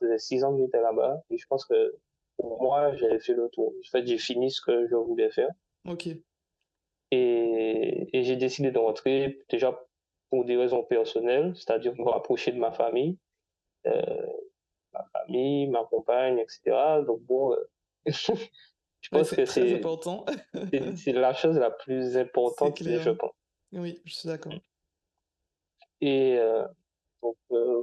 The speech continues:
Speaker 1: voilà, et puis je me suis dit, bon, ben là, j'ai, j'ai un profil, euh, recherche, pour moi, recherche et développement. Donc,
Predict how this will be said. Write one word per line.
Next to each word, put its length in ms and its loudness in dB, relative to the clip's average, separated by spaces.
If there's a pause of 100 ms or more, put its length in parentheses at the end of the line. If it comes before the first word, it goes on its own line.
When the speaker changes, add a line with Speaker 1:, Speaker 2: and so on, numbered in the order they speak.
Speaker 1:
voilà, 320 4
et 80 2
puis 140 -4
je 60 2
me 140 0
suis 180 -8
dit, 160 0
bon, 200 0
ben 160 2
là, 280 2
j'ai, 400 -2 (180)
j'ai 100 -10
un 80 -4 (140)
profil, 360 -2
euh, 400 -2 (380)
recherche, 640 2
pour 120 0
moi, 120 2
recherche 420 2
et 60 0
développement. 560 -2 (680)
Donc, 200 -6